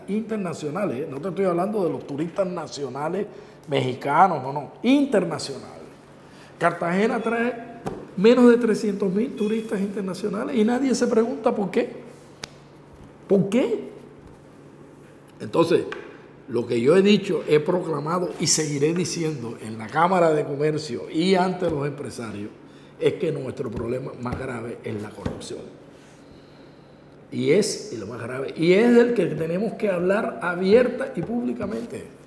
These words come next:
Porque es que la corrupción es un cáncer que impide planificar, que impide pensar en serio a mediano plazo.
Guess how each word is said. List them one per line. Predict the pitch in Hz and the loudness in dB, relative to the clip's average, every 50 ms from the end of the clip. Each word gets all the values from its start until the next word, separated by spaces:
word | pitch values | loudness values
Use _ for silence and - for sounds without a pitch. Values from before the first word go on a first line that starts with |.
| - - - - - - - - - - - - - - - - - - - - - | -20 -20 -20 -20 -20 -20 -20 -20 -20 -20 -20 -20 -20 -20 -20 -20 -20 -20 -20 -14 0
Porque | - 160 160 156 - 180 | 4 4 4 6 4 2
es | 190 190 | 2 4
que | - 254 | 4 6
la | 240 220 196 - | 6 6 6 4
corrupción | 196 196 170 165 156 - - - 196 202 196 208 226 247 - - | 4 2 4 2 0 -2 -4 0 2 2 2 2 0 -2 -4 -4
es | - 175 | -2 -2
un | 160 156 185 190 190 190 | 0 0 0 -2 -2 -4
cáncer | - 180 170 170 170 156 143 - - 208 202 190 - | -6 -4 -2 -2 -2 -2 -2 -2 0 0 0 0 -2
que | - 156 | -6 -6
impide | 143 127 120 - 151 147 156 170 175 139 - | -6 -6 -8 -6 -4 -2 -2 0 0 -2 -2
planificar, | - 170 160 147 143 131 107 117 123 113 - 143 127 127 131 139 143 - - - - - - - - - - - - - - - - - - - - - | -4 -4 -6 -6 -8 -10 -10 -12 -14 -12 -10 -8 -8 -8 -8 -8 -10 -12 -14 -18 -20 -20 -20 -20 -20 -20 -20 -20 -20 -20 -20 -20 -20 -20 -20 -20 -14 -6
que | 147 147 | -4 -2
impide | 151 143 143 - - 190 196 196 - | -2 -2 -4 -2 0 2 2 2 0
pensar | 196 - - 175 147 131 - - - 165 160 165 175 180 | -2 -2 -2 -2 -2 0 0 0 0 0 0 -2 -2 -2
en | 190 180 151 | -4 -4 -6
serio | - - 175 165 160 170 170 170 165 | -6 -6 -6 -4 -4 -4 -4 -4 -4
a | 156 | -6
mediano | 143 131 127 135 139 135 139 151 151 | -6 -6 -6 -6 -6 -6 -8 -10 -8
plazo. | 151 147 131 127 117 - - - | -8 -6 -6 -6 -8 -10 -10 -12